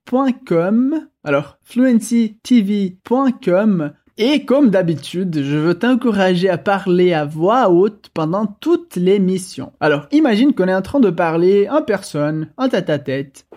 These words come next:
Et parfois, je te demanderai de répéter quelques phrases avec moi, et parfois tu vas créer des phrases par toi-même.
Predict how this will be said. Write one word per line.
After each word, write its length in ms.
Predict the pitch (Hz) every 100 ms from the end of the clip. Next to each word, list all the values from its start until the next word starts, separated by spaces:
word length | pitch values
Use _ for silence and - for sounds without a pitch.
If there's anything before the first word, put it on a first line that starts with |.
| _
Et 80 | 208
parfois, 480 | 214 226 - 233 240
je 100 | 233
te 80 | 175
demanderai 560 | 175 202 202 185 220
de 140 | 208 160
répéter 560 | 151 240 220 202 202
quelques 320 | 185 147 156 165
phrases 320 | - 262 202
avec 300 | 160 156 -
moi, 440 | 156 165 190 196 196 _
et 60 | 320
parfois 340 | 269 - 285
tu 120 | 285 175
vas 140 | 160
créer 240 | - 254
des 140 | 226 170
phrases 480 | - 196 233 185 156
par 260 | 233 -
toi-même. 600 | - 196 175 160 156 156